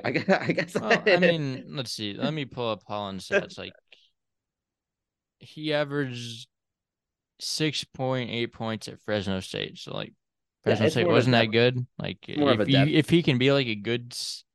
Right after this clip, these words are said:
Speaker 2: like, s-, tenth man, and, like, what, but, uh, but, but,
Speaker 1: I think
Speaker 2: but
Speaker 1: it could be a little better than tenth
Speaker 2: one
Speaker 1: man.
Speaker 2: thing,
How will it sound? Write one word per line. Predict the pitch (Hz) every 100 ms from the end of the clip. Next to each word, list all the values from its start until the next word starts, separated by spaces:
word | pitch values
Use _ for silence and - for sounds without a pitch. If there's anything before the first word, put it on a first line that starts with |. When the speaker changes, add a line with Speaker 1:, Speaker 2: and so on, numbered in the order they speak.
| _ -
Speaker 2:
like, | 107 - _ _ _ _ _ _ _ _ _ _ _ _ _ _ _
s-, | - - - -
tenth | - 107 113
man, | 101 92 110 120
and, | 104
like, | 98 -
what, | 110 120
but, | 143 160 -
uh, | 143
but, | 127 127 160 110 -
but, | - 113
Speaker 1:
I |
think | 104 -
Speaker 2:
but | 104
Speaker 1:
it | 92
could | 104
be | 98
a |
little | 101 107
better | 87
than | 82 78
tenth | - 107
Speaker 2:
one | 123 165
Speaker 1:
man. |
Speaker 2:
thing, | 156 127 113 110